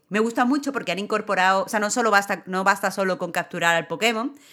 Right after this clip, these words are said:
porque recordemos que estamos haciendo la Poké-, la Pokédex nosotros. Y por tanto,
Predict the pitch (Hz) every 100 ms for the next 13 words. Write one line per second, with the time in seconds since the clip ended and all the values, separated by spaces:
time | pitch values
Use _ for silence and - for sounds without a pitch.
0 | - - 208 240 254 220 208 - 226 185
1 | 208 175 208 208 175 165 175 180 175 165
2 | 160 160 180 202 185 151 240 269 170 143
3 | _ _ _ _ _ 233 202 180 160 -
4 | 202 247 339 359